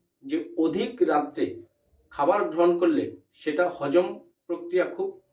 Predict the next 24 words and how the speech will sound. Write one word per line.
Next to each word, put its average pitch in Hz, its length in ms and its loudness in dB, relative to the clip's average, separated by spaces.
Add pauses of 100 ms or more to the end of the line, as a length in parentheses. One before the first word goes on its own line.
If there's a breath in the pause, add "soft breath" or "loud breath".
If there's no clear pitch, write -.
(520)
দেরিতে 156 400 0
হয় - 320 0
এবং 139 280 -4
আপনার 143 240 0
শরীরের 151 760 2 (180)
বিভিন্ন 175 540 0 (440)
পার্শ্ব - 360 -6
প্রতিক্রিয়া 170 680 2
রোগ 170 360 4 (260)
দেখা 139 260 -4
দিতে 139 180 -2
পারে। - 300 -8 (380)
তাই 143 120 0
ভক্তরা, 143 420 2
মাতাজিরা, 151 560 0 (380 loud breath)
যেহেতু 190 300 2
আপনি - 240 0
পরের 175 340 2
দিন, - 340 -4 (180)
অনেকে 175 260 0
আছে 175 180 2
নির্জলা 160 640 2 (180)
একাদশী 156 420 -2
করেন 135 300 -2